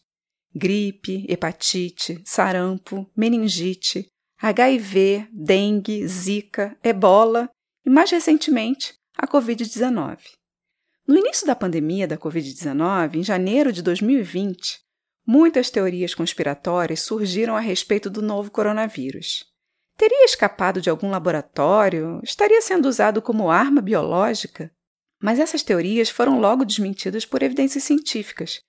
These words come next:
que mostraram que o novo coronavírus teria vindo de outro animal, provavelmente de um morcego.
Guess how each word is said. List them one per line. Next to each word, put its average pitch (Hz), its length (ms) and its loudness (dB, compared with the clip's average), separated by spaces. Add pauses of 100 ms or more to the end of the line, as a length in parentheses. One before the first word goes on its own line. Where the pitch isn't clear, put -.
(140)
que 523 140 -10
mostraram 294 420 2
que 240 120 -4
o 220 40 -2
novo 226 280 -2
coronavírus 190 760 -2
teria 254 260 0
vindo 269 300 2
de 277 140 0
outro 330 360 2
animal, 240 540 -2 (440)
provavelmente 294 800 0
de 262 80 -2
um 254 60 2
morcego. 208 580 -4